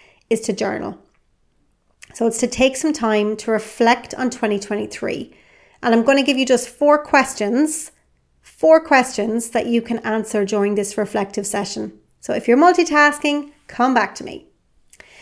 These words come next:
The first question I invite you to reflect on is, what worked really well this year? So what processes worked really well? What people supported you?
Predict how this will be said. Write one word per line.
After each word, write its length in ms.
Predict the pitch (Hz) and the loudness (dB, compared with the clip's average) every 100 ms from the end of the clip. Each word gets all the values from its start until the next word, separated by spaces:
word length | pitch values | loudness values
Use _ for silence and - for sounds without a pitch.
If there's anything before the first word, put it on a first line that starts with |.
| - - _ _ _ _ | -20 -20 _ _ _ _
The 80 | 277 | -2
first 320 | 349 349 339 | 4 4 4
question 400 | - 202 294 262 | 4 2 2 -2
I 80 | 247 | 0
invite 400 | 240 208 226 226 | 0 2 0 2
you 180 | 220 208 | -2 -2
to 400 | - - 220 220 | -2 0 2 0
reflect 560 | 214 - 214 196 202 | -6 -6 -2 -4 -4
on 280 | 208 208 240 | -4 -2 -4
is, 420 | 247 240 233 226 - | -2 2 2 0 -8
what 440 | 240 254 349 339 269 | 0 4 4 4 0
worked 300 | 262 262 233 | 0 0 -2
really 320 | 214 214 214 | -2 0 0
well 400 | 214 214 220 220 | 0 2 0 0
this 240 | 214 - | -2 -4
year? 300 | - - - _ _ _ _ _ _ _ _ _ _ _ _ _ _ | -10 -12 -12 _ _ _ _ _ _ _ _ _ _ _ _ _ _
So 180 | - 269 | 0 4
what 280 | 294 349 - | 4 4 4
processes 640 | 247 240 262 254 277 247 | 4 4 0 -2 -2 2
worked 320 | 262 262 262 | 0 0 -2
really 220 | 262 254 | -2 0
well? 540 | 247 254 254 262 262 262 _ _ _ _ | 2 2 4 2 -2 -8 _ _ _ _
What 240 | 214 214 - | -4 -4 -6
people 480 | - 226 220 254 | -4 -4 0 0
supported 640 | 247 254 254 254 247 240 214 | 0 -2 2 2 2 -2 -2
you? 460 | 240 247 247 240 | 4 6 4 0